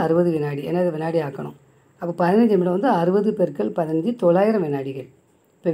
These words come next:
வேகத்தின் ம-, வாய்ப்பாடு வந்து ரெண்டு மீட்டர் per வினாடி. அதை வேகம், அவளுடைய வேகம். தொலைவு நமக்கு கேட்டிருக்கு, அப்படிதானே? தொலைவு வந்துன்னா வேகம் பெருக்கல் காலம், அதாவது இந்த வினாடியையும் இந்த வேகத்தையும் பெருக்கணும்.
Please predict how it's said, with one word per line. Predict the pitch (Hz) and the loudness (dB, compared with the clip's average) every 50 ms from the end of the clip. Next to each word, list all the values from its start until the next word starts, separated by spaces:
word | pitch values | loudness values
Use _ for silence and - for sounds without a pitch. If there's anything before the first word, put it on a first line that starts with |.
| 165 | 4
வேகத்தின் | 185 208 233 240 240 240 240 220 202 175 170 | 4 4 6 4 4 2 2 0 2 2 2
ம-, | 175 170 170 170 | 0 0 0 2
வாய்ப்பாடு | 165 180 175 180 175 175 | 2 2 2 2 2 2
வந்து | 208 254 240 190 | 2 2 2 2
ரெண்டு | 180 175 185 175 175 | 2 2 2 2 0
மீட்டர் | 175 175 180 170 175 | 0 0 -4 -4 -2
per | 180 175 | -2 -2
வினாடி. | 160 151 147 156 151 156 151 | -2 -4 -8 -8 -6 -6 -6
அதை | 156 147 160 | -2 2 2
வேகம், | 170 165 170 156 | 2 2 2 -2
அவளுடைய | 147 151 147 156 151 147 143 | -6 -6 -6 -6 -6 -4 -6
வேகம். | 143 143 151 170 226 240 - _ _ _ _ _ _ _ _ _ _ 196 | -6 -6 -6 -8 -10 -10 -12 _ _ _ _ _ _ _ _ _ _ 2
தொலைவு | 196 196 220 254 247 220 | 4 4 6 4 4 4
நமக்கு | 196 190 185 156 147 | 2 2 0 -2 -2
கேட்டிருக்கு, | 170 160 - 156 147 143 165 165 160 | -4 -4 -4 -8 -12 -12 -12 -12 -10
அப்படிதானே? | 156 165 170 175 180 165 147 - - _ _ _ _ _ _ _ _ - | -8 -6 -4 -4 -4 -4 -6 -10 -16 _ _ _ _ _ _ _ _ 0
தொலைவு | 180 180 196 226 247 233 | 2 4 4 4 6 4
வந்துன்னா | 202 180 175 180 170 185 233 233 185 | 4 4 2 0 2 0 0 0 0
வேகம் | 180 185 185 180 196 190 180 | 0 0 2 2 0 0 2
பெருக்கல் | 180 165 160 156 - 233 247 240 240 - | 0 0 -2 2 0 0 0 0 -4 -6
காலம், | 156 143 139 139 139 - - _ _ _ _ _ _ _ _ _ _ _ _ _ _ _ _ _ _ _ _ _ - | -8 -6 -6 -8 -10 -14 -18 _ _ _ _ _ _ _ _ _ _ _ _ _ _ _ _ _ _ _ _ _ -12
அதாவது | 160 156 156 165 180 240 240 196 | -8 -2 -2 0 0 2 2 2
இந்த | 180 165 165 147 147 | 2 0 0 -4 -4
வினாடியையும் | 156 160 170 180 180 170 170 160 165 190 240 294 294 - - 165 | -4 -2 0 0 0 0 0 0 0 0 0 -2 -4 -6 -8 -8
இந்த | 147 147 151 139 170 | -6 -6 -4 0 2
வேகத்தையும் | 190 175 170 175 165 147 165 208 220 185 | 2 2 2 2 0 0 -2 -2 0 -2
பெருக்கணும். | 165 147 143 143 139 131 - | -2 -4 -4 -10 -12 -14 -14